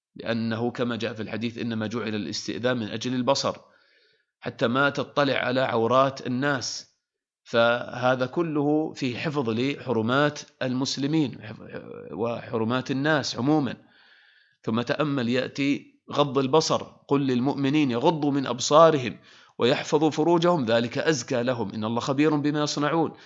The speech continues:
وقل للمؤمنات يغضضن من أبصارهن ويحفظن فروجهن. كذلك المرأة لا يجوز لها أن تنظر إلى رجل بشهوة. وغض البصر من أعظم الآداب التي تحفظ قلب المؤمن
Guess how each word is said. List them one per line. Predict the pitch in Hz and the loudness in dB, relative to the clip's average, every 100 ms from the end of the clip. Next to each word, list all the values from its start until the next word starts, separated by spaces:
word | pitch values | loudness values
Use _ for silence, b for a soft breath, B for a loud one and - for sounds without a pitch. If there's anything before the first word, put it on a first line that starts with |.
| B B | B B
وقل | - 147 | 0 2
للمؤمنات | 156 147 165 160 160 180 165 - | 2 2 2 2 4 4 2 0
يغضضن | 110 107 151 220 185 160 | -2 2 4 4 2 0
من | 147 | 0
أبصارهن | 123 120 127 123 117 135 156 160 | -2 0 2 4 2 0 0 0
ويحفظن | 190 110 101 - 147 180 | -2 -2 -4 -2 0 0
فروجهن. | 170 190 185 175 175 190 - - | 0 2 4 4 4 2 -4 -14
كذلك | - 151 208 190 | -2 0 2 0
المرأة | 175 190 - 147 | 0 0 0 0
لا | 196 | 0
يجوز | 190 165 160 | 0 -2 0
لها | 151 147 151 B B B | 0 0 -2 B B B
أن | 123 120 | -6 0
تنظر | 139 120 123 | 0 0 -2
إلى | 120 113 | -2 -2
رجل | 113 120 117 117 | -2 -2 -2 -2
بشهوة. | 101 95 92 95 90 - B B _ _ _ _ _ _ _ _ - b b b - | -4 -6 -4 -4 -4 -6 B B _ _ _ _ _ _ _ _ -20 b b b 2
وغض | 127 131 127 - - _ _ - 139 175 156 | 4 4 2 -6 -20 _ _ -6 2 2 4
البصر | 143 160 - 175 | 2 2 0 0
من | 175 180 | -2 -6
أعظم | - 175 165 | -4 -2 -2
الآداب | 147 143 139 165 160 - | 0 0 4 6 4 0
التي | 127 131 143 139 127 | -4 -2 -2 0 -2
تحفظ | 165 - - 131 117 | -2 -6 -4 -6 -4
قلب | - 156 143 120 120 | 0 2 2 0 -2
المؤمن | 113 127 156 147 156 190 | 0 2 2 2 0 0